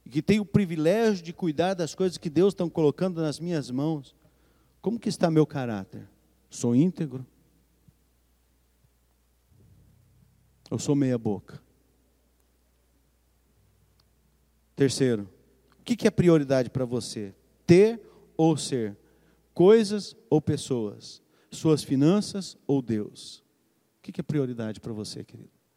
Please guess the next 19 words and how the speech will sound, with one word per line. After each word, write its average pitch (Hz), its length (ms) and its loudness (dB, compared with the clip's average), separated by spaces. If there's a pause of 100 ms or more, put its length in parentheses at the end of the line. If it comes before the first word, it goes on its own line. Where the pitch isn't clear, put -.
(1120)
E 131 60 -8
por 139 160 4
fim, 156 340 -2 (1800)
faça 185 380 2
essa 143 160 -6
declaração: 120 560 -6
"Eu 117 80 -2
vou 135 120 -6
mudar. 110 400 -10 (960)
Com 135 140 -2
a 120 80 0
ajuda 147 420 0
e 147 120 -2
ação 135 320 -6
do 127 100 -4
Espírito 165 560 -4
Santo 143 460 -6
em 143 80 -4
mim, 120 340 0